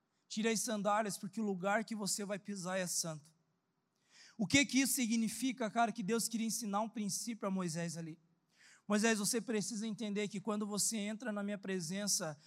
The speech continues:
você precisa tirar as sandálias." Se você ir lá, lá na Arábia Saudita, no oci-,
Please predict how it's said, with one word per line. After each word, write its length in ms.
você 240
precisa 520
tirar 200
as 100
sandálias." 500
Se 100
você 400
ir 160
lá, 480
lá 520
na 280
Arábia 340
Saudita, 580
no 120
oci-, 200